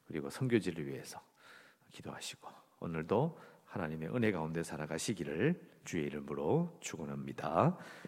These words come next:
기도하겠습니다. 주님, 감사합니다. 오늘 저희들 예배함으로 또 하루를 시작합니다.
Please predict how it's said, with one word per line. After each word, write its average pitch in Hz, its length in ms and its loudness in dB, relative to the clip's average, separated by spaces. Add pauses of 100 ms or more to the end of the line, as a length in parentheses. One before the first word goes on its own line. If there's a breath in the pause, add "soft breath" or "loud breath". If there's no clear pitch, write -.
기도하겠습니다. - 840 -2 (2250 loud breath)
주님, 101 260 4
감사합니다. 87 1300 2
오늘 85 220 2
저희들 82 520 2
예배함으로 87 800 2
또 87 80 0
하루를 80 380 -4
시작합니다. - 760 -8